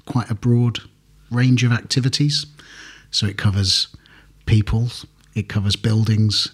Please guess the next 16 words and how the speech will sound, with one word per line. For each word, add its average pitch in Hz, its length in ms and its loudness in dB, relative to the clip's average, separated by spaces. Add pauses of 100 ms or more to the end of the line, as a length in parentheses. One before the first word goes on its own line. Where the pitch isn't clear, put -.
(120)
and 120 140 6
it 120 80 4
covers 107 260 2
businesses. 107 680 0
And 123 160 6
we 143 100 10
work 123 340 4
in 117 80 6
all 110 240 4
of 98 100 0
those 104 260 0
spaces. 101 680 -2 (600)
And 139 120 8
we 147 100 10
work - 580 4 (160)
in 120 520 6